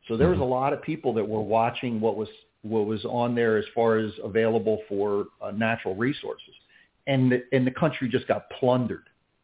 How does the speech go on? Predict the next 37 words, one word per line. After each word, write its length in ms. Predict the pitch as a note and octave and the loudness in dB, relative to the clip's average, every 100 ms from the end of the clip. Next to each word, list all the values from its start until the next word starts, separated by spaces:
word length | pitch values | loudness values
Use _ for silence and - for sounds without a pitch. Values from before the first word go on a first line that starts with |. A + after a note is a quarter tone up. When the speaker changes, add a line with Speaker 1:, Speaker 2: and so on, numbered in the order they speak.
| - | -12
Speaker 1:
okay? 400 | G2 G2+ G2 G2 | -6 -4 -4 -6
Like, 200 | - A2 - | -2 -2 0
literally, 440 | A#2+ C#3 C3+ A#2 | 2 4 4 2
people 400 | G#2 C3+ C3 C3+ - | -2 -8 -4 -6 -4
came 240 | B2+ A#2+ | -4 -2
in. 160 | B2+ B2 | -2 -2
I 120 | A2+ | -2
remember 400 | C3+ D3+ D3+ D3 | 0 0 0 0
when 160 | C3 C3 | 0 0
I 60 | |
was 140 | B2 A2+ | -2 -4
driving 540 | G#2 B2 C3 C3 C3 A#2 _ _ G2 | -4 0 0 0 -4 -6 _ _ 0
back 340 | B2 F3 F#3 | 0 0 -2
to 80 | C3+ | -2
the 140 | A#2+ | 2
airport, 540 | A2+ A2 - G#2+ A2 - _ _ _ _ | 2 0 0 0 0 -4 _ _ _ _
we 160 | A2+ A#2+ | -4 -2
were 140 | A#2 | -2
crossing 460 | A#2 C#3 C3 C3+ B2 | 0 2 2 0 -8
a 20 | |
bridge, 400 | F#2 A#2+ F3 B2 | -4 -2 0 -2
and 100 | A2 | -4
I'm, 120 | A2+ | -2
like, 180 | A2+ G#2+ | -2 -2
looking 360 | A2 B2+ C#3+ B2 | -4 -4 -4 -2
at 100 | A#2 | 0
all 160 | A#2+ | 0
these 140 | B2 A2 - | -2 -2 0
soldiers 360 | C3 D#3 A#2+ | 0 0 -2
on 140 | A2+ A#2 | -2 -4
the 60 | |
bridge, 280 | G2 C3+ F#3 | -2 -2 -2
and 60 | B2+ | -4
I'm 80 | A#2 | -4
like, 200 | A#2 - | -4 -4
"Those 180 | G#3 | -4
are 180 | C#4 C4+ | -4 -8